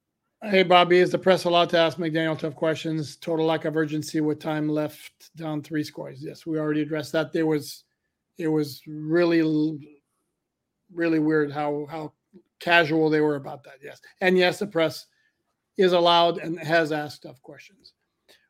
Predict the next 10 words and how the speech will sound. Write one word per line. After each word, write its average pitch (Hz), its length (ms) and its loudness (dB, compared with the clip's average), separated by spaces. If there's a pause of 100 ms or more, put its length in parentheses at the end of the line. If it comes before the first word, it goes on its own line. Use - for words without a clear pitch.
(120)
One 165 300 0
mean 165 260 0
Wombat, 160 600 0 (100)
Cater, 165 400 0
and 156 140 -4
two 165 180 -4
are 156 160 0
not 151 240 -2
at, 147 260 -10
man, 160 240 -16